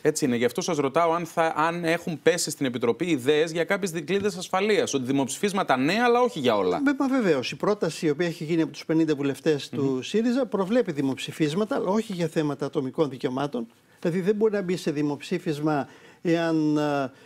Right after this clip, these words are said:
Speaker 2: πρέπει να μπαίνουν φυλακοί οι ομοφυλόφιλοι επειδή είναι ομοφυλόφιλοι. Αυτό δεν μπορεί να μπει σε
Speaker 1: Μμμ.
Speaker 2: δημοψήφισμα. Είναι ανθρώπινο δικαίωμα, ισχύει για όλες τις χώρες του κόσμου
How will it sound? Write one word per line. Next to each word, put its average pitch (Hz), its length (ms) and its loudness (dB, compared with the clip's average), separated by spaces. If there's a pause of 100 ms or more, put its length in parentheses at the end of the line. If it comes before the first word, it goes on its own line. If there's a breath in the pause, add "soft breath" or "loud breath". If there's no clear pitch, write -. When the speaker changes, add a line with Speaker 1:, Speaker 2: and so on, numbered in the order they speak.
(120 loud breath)
Speaker 2:
πρέπει 156 240 0
να 147 80 0
μπαίνουν 147 280 2
φυλακοί 147 720 -2
οι 175 120 0
ομοφυλόφιλοι 160 640 0
επειδή 139 240 2
είναι 135 100 2
ομοφυλόφιλοι. 143 680 0 (160)
Αυτό - 180 -6
δεν 240 180 0
μπορεί 226 180 2
να 247 60 0
μπει 233 100 0
σε 254 100 -4
Speaker 1:
Μμμ. 220 80 -2
Speaker 2:
δημοψήφισμα. 214 600 -2
Είναι 165 160 2
ανθρώπινο 220 480 0
δικαίωμα, 220 500 0 (220 loud breath)
ισχύει 226 300 0
για 190 160 0
όλες 208 140 2
τις - 100 -8
χώρες 165 240 -2
του - 140 -16
κόσμου 247 420 2